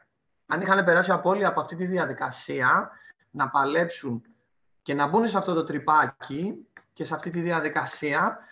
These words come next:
σίγουρα θα ήταν καλύτεροι άνθρωποι μετά, ανεξαρτήτως αν ήταν αθλητές ή όχι. Αφενός αυτό. Αφετέρου, όταν έχεις μεγαλύτερο ποσοστό κόσμου που κάνει αυτό το πράγμα, θα βγουν περισσότερες επιτυχίες και περισσότεροι καλοί αθλητές.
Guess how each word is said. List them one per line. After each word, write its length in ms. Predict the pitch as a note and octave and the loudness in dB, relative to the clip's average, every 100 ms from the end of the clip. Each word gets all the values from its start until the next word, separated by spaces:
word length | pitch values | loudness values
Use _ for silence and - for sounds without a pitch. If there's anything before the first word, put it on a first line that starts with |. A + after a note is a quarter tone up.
| - - | -20 -18
σίγουρα 460 | - A3 A#3+ B3 | -4 2 4 4
θα 120 | F#3 | 2
ήταν 260 | G3+ A3+ A#3+ | 2 2 2
καλύτεροι 380 | F#3 G#3 G#3 G3 | 2 2 0 2
άνθρωποι 340 | A3 A3 G3+ | 2 2 0
μετά, 220 | F#3 E3 | 0 2
ανεξαρτήτως 580 | E3+ D3 E3 E3 G3+ F#3+ | 0 0 -2 -4 -4 -4
αν 100 | F3 | -2
ήταν 180 | D3 C#3+ | -2 -2
αθλητές 480 | B2 B2+ A#2+ B2 - | -2 -6 -8 -8 -6
ή 40 | |
όχι. 340 | A#2+ A2+ - _ _ _ _ _ _ F3+ | -6 -6 -12 _ _ _ _ _ _ -2
Αφενός 320 | F3+ G#3 A3 | 0 0 0
αυτό. 380 | G3+ - F#3+ - | 0 2 2 2
Αφετέρου, 800 | E3 E3+ E3 F#3+ A3 C4 D#4+ - _ - - _ _ | 0 0 2 2 4 2 0 -4 _ -20 -20 _ _
όταν 340 | - G3 F#3 F3 | -4 -2 0 0
έχεις 180 | E3 E3+ | 0 -2
μεγαλύτερο 720 | E3 E3 E3+ E3+ E3+ D#3+ D3+ | -2 0 -2 -2 2 2 2
ποσοστό 480 | D#3 D#3 D#3+ F3 | -2 -4 -2 -2
κόσμου 400 | E3+ F3 D#3+ D3+ | 2 2 0 -4
που 100 | C#3 | -8
κάνει 220 | C3+ E3 C#3+ | -4 -2 -2
αυτό 160 | D#3 | -4
το 100 | C#3+ | -4
πράγμα, 360 | E3+ G3 A3+ A#3 | 2 4 4 2
θα 140 | F#3 | 2
βγουν 460 | E3 G3+ A#3 A#3 A3 | 0 -2 -2 -2 0
περισσότερες 640 | F#3+ E3 G3+ G#3 A3 F#3+ | 0 0 -2 -2 -2 -2
επιτυχίες 460 | D#3+ D#3 D#3+ A#3+ - | -8 -10 -10 -10 -6
και 100 | F3+ | -4
περισσότεροι 400 | F#3 F#3 G#3+ A3+ | -2 -2 -6 -2
καλοί 240 | G#3 A3 | 0 0
αθλητές. 640 | F#3+ G#3 F#3 D3+ - - | -2 -2 0 0 -2 -14